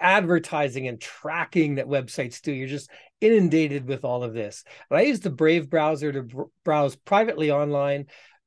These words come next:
block cookies, and remove, uh, intensive advertising. And because Brave is based on Chrome, I have the benefits of being able to access all of the Chrome extensions in the Chrome Web Store to add additional functionality to my browser.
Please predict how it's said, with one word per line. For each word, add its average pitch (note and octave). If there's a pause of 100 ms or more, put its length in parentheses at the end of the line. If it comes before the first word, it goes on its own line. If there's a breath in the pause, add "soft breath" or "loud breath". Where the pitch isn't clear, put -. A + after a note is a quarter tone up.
(120)
block E3+
cookies, E3
and D3
remove, C#3 (220)
uh, C#3
intensive D3
advertising. B2+ (220 loud breath)
And F#3
because G3
Brave F3
is D3
based D3+
on C3+
Chrome, F3+ (260 loud breath)
I F#3
have F#3
the D3+
benefits D3+
of C3+
being C#3
able B2+
to -
access C#3+ (100)
all G#3
of G3
the E3
Chrome F3+
extensions A2+ (400 loud breath)
in D#3+
the D3
Chrome D3+
Web C#3
Store C#3
to C#3+
add C#3+
additional C3
functionality B2
to C3
my A#2
browser. A2+